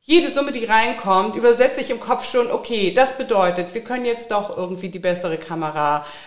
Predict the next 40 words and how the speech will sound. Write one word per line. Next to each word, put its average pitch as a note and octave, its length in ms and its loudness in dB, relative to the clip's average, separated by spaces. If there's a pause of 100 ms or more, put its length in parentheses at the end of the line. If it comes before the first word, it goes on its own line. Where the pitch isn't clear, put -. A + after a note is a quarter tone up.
(120)
ähm, F3 320 2
leihen D#3+ 480 2
oder G3+ 240 4
da G3+ 260 4
und G3+ 100 -2
da F#3 120 2
noch F3+ 140 -4
was E3 160 -6
kaufen D3 440 -6
oder E3+ 240 0
so, E3 140 -2
um A#3 340 -2 (140)
irgendwie G3 340 -8
halt D#3+ 160 -6
auch E3+ 80 -10
das - 140 -10
technische C4 400 -8
Equipment G3+ 640 -10
am F#3 80 -10
Start F3+ 340 -2
zu F3 160 -2
haben, E3 340 -2 (540)
um A#3 220 0
einfach G3+ 540 0 (420)
auch, F#3 220 4
sag F#3+ 300 0
ich F3+ 120 -8
mal, F3 120 0
vom F3 220 -4
Visuellen F#3 680 2
her G#3 340 2 (120)
nicht A3 380 0
einen G3+ 180 0
schrabbeligen G#3+ 580 0
Dokumentarfilm G3+ 680 -2
zu G3 120 -10
drehen, F#3 420 0
sondern F#3 420 0
einen E3+ 380 -2
Dokumentarfilm, G#3+ 1300 -4